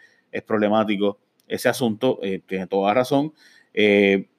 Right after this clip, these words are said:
y básicamente esas son las noticias más, ah, la otra noticia bien importante es la crisis humanitaria de los,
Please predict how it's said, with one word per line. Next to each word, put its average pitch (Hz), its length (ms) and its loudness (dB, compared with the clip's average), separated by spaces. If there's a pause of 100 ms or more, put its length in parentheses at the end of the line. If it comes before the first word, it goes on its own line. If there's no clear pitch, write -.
(200)
y 110 120 0
básicamente 120 680 0
esas 113 200 2
son 110 100 0
las 104 100 0
noticias 104 320 -4
más, 110 160 -2
ah, 117 340 0
la 101 320 0
otra 98 260 0
noticia 117 280 2
bien 110 140 4
importante 120 540 0
es - 20 0
la 104 80 2
crisis 98 240 -2
humanitaria 107 480 2
de 104 80 2
los, 101 120 0